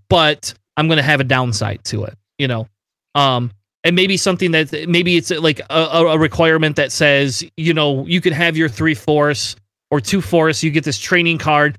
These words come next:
If you complete this card, like, kinda like we have with Agent Terex, you flip it and you get the third force. I don't know. A-, again, now, I'm just talking, how can we have fun type thing. It, we are gonna create one of these cards. So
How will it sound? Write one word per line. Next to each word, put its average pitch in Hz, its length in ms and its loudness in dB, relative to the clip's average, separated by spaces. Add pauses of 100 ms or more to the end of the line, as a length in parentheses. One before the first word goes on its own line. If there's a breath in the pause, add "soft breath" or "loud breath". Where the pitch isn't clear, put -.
(200)
If 160 180 -2
you 151 280 0
complete 170 500 -2
this 165 180 -2
card, 156 460 0
like, 151 120 -2
kinda 165 160 -2
like 160 180 0
we 147 80 2
have 143 120 0
with 143 120 -2
Agent 143 300 -4
Terex, 143 360 0
you 139 80 -2
flip 170 340 0
it 165 140 0 (320)
and 151 540 0
you 156 60 -2
get 139 160 -2 (100)
the 147 120 0
third 135 260 -2
force. 110 420 -4 (240)
I 185 100 2
don't 147 140 -2
know. 104 80 -12 (280)
A-, 220 160 0
again, 233 260 0
now, 208 200 0 (540)
I'm 254 180 0
just 262 180 0
talking, 226 360 -2
how 220 320 -2
can 220 160 -2
we 202 80 2
have 190 140 2
fun 170 520 0 (340)
type 170 220 -2
thing. 160 260 -2 (100)
It, 180 200 -12
we 170 400 0
are 196 220 2
gonna 208 160 0
create 180 320 0
one 156 100 0
of 151 80 -2
these 147 160 -2
cards. 117 320 -6
So 151 220 0